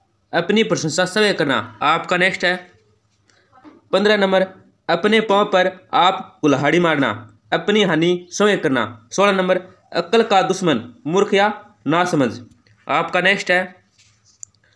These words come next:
सत्रह नंबर, अपना राग अल्पनाना, अपनी बात पर अड़े रहना, किसी की भी न सुनाना। अक्ल का पुतला, बुद्धिमान। नेक्स्ट है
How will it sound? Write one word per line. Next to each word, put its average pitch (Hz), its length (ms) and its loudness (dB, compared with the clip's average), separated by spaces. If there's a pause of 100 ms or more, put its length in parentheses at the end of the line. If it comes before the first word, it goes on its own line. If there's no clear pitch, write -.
(120)
सत्रह 202 300 0
नंबर, 185 220 2 (460)
अपना 214 340 0
राग 190 420 0
अल्पनाना, 165 460 0 (720)
अपनी 214 360 0
बात 180 340 2
पर 175 120 2
अड़े 175 440 -2
रहना, 185 320 2 (360)
किसी 175 260 -2
की 185 200 -4
भी 175 160 -2 (280)
न 165 180 2
सुनाना। 147 340 0 (440)
अक्ल 202 320 0
का 214 140 2
पुतला, 180 340 0 (280)
बुद्धिमान। 151 680 0 (500)
नेक्स्ट 180 340 0
है 180 300 -2